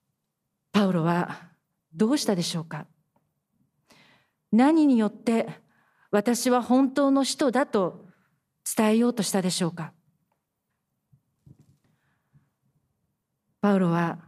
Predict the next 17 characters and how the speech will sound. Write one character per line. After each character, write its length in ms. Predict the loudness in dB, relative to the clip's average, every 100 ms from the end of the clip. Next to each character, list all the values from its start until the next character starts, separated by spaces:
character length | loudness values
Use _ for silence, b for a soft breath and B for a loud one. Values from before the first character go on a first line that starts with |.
| -20 _ _ _ _ _ _ _ _ _ _ -2
自 240 | 0 2
ら 220 | 0 0 0
の 140 | -2 -4
苦 160 | -2 2
難 200 | 2 2
の 80 | 2
歴 200 | -2 -2
史 160 | -4 -4
を 40 |
語 100 | -4 -4
り 80 | -4
ま 120 | -4
し 100 | -8
た。 200 | -12 -14 _ _ _ _ _ _ _ _ _ _ _ _ _ _ _ _ _ _ -8
そ 180 | -4 2
こ 120 | 2
に 260 | 4 0